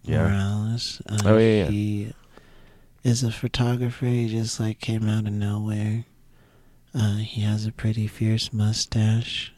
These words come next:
Speaker 1: Is he doing all the headshots for everybody that I've been seeing?
Speaker 2: Um,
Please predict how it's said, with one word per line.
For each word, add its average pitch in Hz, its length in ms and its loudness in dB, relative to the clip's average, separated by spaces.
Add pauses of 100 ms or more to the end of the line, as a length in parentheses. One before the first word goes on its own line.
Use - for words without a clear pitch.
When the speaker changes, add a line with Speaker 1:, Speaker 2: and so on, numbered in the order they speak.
Speaker 1:
Is - 160 -4
he 127 100 8
doing 147 220 4
all 127 100 4
the 82 80 2
headshots 87 680 -2
for 92 120 -2
everybody 90 520 2
that 87 140 2
I've 90 120 2
been 87 120 -4
seeing? 92 480 -2 (300)
Speaker 2:
Um, 127 640 2